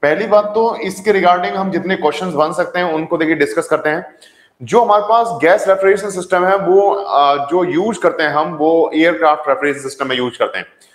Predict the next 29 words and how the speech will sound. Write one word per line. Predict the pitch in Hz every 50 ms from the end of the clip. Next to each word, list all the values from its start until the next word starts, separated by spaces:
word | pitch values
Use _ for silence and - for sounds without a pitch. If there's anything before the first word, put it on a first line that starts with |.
| _ _ _ _ _ _ -
और | 185 208 - -
इसका | - 196 208 196 - - 254 262 254
जो | 208 262 262 262 262 254
हमारे | 247 - 131 135 147 165 180 196
पास | 190 202 208 220 220
जो | 175 214 233 233 226 233 220 - - -
based | 147 123 151 175 233 262 233 175
होता | 185 170 170 160
है, | 156 170
ये | 185 202
कौन | - 185 185 196
साइकिल | 190 190 185 170 170 208 208
पे | 202
based | 180 185 180 175 170
होता | 170 185 196
है, | 185
ये | 180
आपसे | 180 170 170 170 - - 180
question | 175 175 165 156 185 180 170
पूछा | 160 175 160 185 185
गया | 180 147 123 117 123 160
है | 214 - - _ _ - _ _ _ -
कि | 175
कौन | 175 - 196 208 214
सी | 202
साइकिल | 190 175 180 165 160 175 180
पे | 180
बेस्ड | 151 151 151 139 - -
है। | 82 78 - _